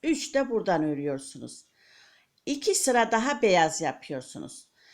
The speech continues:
Şimdi ikinci sıramızı döndük. Bir, iki, üç tane fıstık ördük. Şimdi yeşil fıstığımızı alacağız. Şey, yeş-, yeşil ipimizi.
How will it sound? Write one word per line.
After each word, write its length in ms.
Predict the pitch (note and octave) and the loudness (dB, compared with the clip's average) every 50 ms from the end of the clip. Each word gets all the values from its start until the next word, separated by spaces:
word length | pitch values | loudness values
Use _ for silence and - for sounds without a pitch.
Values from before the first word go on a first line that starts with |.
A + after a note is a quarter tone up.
| - _ _ | -20 _ _
Şimdi 500 | _ - - - - E4 F4 D4+ A#3+ A#3 | _ -6 -4 -2 0 0 0 0 0 -2
ikinci 580 | A#3+ B3 A#3+ B3 A#3 - - D4 C4+ C#4 D#4 C#4 | -2 -2 -4 -6 -6 -4 -2 -2 -2 -2 -2 -4
sıramızı 680 | C#4 - - G#3+ G3 F#3 F3+ F3+ F3+ E3 F#3 E3+ E3 - | -2 -2 0 2 4 4 4 2 -2 -4 -4 -4 0 2
döndük. 720 | A#3+ C4 C4+ A#3+ G3 E3 D#3+ F#3 G#3+ G#3+ - _ _ - | 2 4 2 2 -2 -2 -4 -4 -4 -6 -8 _ _ -2
Bir, 340 | C4 B3 G#3 - - - - | 0 0 0 0 -4 -8 -6
iki, 400 | C4 C#4+ A#3+ - - D4+ - - | -6 -6 -6 -6 -8 -10 -8 -6
üç 280 | - E4+ C#4+ - - | -4 -4 -4 -4 -6
tane 320 | - C4+ G3 F#3 F3 F3+ F#3 | -4 -2 0 0 0 -2 -2
fıstık 480 | - D4+ C#4 - - - C#4 C#4 C#4 | -4 -4 -4 -4 -4 -6 -6 -2 0
ördük. 680 | A#3 F#3 D#3+ D3 - - C#3 C3 - - - _ _ _ _ _ _ _ _ _ _ _ _ _ _ _ _ _ | 2 2 2 2 -2 -6 -12 -16 -16 -20 -20 _ _ _ _ _ _ _ _ _ _ _ _ _ _ _ _ _
Şimdi 340 | - - - E4+ C#4+ B3 A#3 | -14 -6 -4 -4 -4 -2 -4
yeşil 460 | A#3+ C4 D4 D4 C#4 - B3+ A3 A#3 | -2 -2 -2 -2 -2 -2 -6 -6 -6
fıstığımızı 600 | - C#4+ C4+ - - A#3+ A3 G#3+ A3 G#3+ C4+ D4 | -6 -6 -6 -4 -2 -2 -2 -2 -2 -2 0 2
alacağız. 640 | B3+ F#3+ D3+ C#3 - - - - - - - - - - | 2 2 2 0 -2 -6 -8 -8 -8 -10 -12 -14 -12 -6
Şey, 300 | - - - C4+ A#3+ A#3 | -4 2 4 4 4 4
yeş-, 500 | A#3 A#3+ A#3+ A#3+ A#3+ A#3+ - - - - | 4 4 4 4 2 -2 -6 -10 -10 -8
yeşil 520 | - A3 A#3 A#3+ A#3+ - - C4 - - | -4 -2 -2 -2 -2 -4 -6 -6 -6 -6
ipimizi. 760 | - G3+ G3 - F#3+ D3+ D3+ D3 - - B2+ C3+ - - _ | -8 -8 -8 -8 -10 -10 -10 -10 -10 -12 -12 -12 -14 -16 _